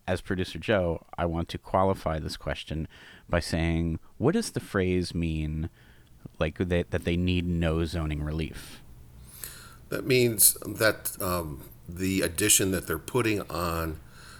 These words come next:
Speaker 2: their property, um, can be done as a matter of right.
Speaker 1: Got it. So what would you say to this person then?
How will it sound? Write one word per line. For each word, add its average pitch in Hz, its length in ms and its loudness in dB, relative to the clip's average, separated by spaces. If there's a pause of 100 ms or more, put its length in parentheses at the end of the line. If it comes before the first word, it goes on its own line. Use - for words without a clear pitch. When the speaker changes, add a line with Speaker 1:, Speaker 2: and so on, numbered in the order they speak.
(120)
Speaker 2:
their 80 180 0
property, 92 720 2 (560)
um, 78 460 -6 (160)
can 98 180 2
be 98 100 2
done 92 220 4
as 90 140 4
a 87 40 0
matter 85 380 0
of 85 280 -8
right. - 360 -6 (640)
Speaker 1:
Got 95 280 0
it. - 140 -16 (340)
So - 180 2
what 123 180 4
would 123 280 2
you 113 160 2
say 147 220 4
to 135 120 0
this 90 160 -4
person 90 420 -2
then? 82 200 -2